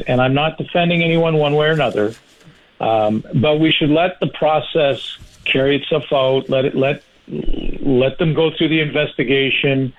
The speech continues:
Um, this is a wrongful dismissal, dis-, uh, dismissal suit, not, or, yeah, lawsuit, um, and not a sexual assault suit. I think there's a big difference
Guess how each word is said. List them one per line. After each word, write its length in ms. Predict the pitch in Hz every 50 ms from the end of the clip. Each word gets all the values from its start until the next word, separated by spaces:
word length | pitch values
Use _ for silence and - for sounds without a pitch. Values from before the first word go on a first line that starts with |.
| - - - - - - _ -
Um, 460 | - 117 113 110 110 107 107 - 117
this 160 | 120 165 160 -
is 160 | 165 160 123 127
a 420 | 151 143 139 131 127 127 - - - _ -
wrongful 960 | 131 123 139 135 143 151 165 175 175 165 - - - 156 156 156 156 151 131
dismissal, 920 | 123 147 120 - - - 127 127 139 139 - - 151 151 151 156 156 165 - - _ - - -
dis-, 120 | - 139 - - - - - -
uh, 160 | 131 123 123 127
dismissal 520 | - - 120 - - 147 131 - - 143 117 -
suit, 260 | - 156 147 156 156
not, 440 | 151 135 127 131 135 139 143 - - -
or, 380 | - 131 127 120 120 113 113 -
yeah, 160 | 120 117 113
lawsuit, 640 | 107 107 117 123 127 127 - - 151 135 135 - - - - - - - - - _ _ _ -
um, 520 | 113 110 107 104 104 104 101 104 - - - - - -
and 420 | 123 123 120 117 117 117 113 113
not 340 | 117 120 123 127 139 143 135 - - -
a 420 | - 143 131 127 123 123 120 113 - - -
sexual 440 | - 143 - - - 147 143 143 131 107 -
assault 400 | - - 120 113 120 131 127 - - - - - -
suit. 240 | - 135 135 147 143
I 100 | 131 120
think 160 | 127 123 117
there's 180 | 120 113 104
a 20 | 107
big 460 | 101 95 95 - 127 131 120 - -
difference 380 | 139 127 - - 139 123 110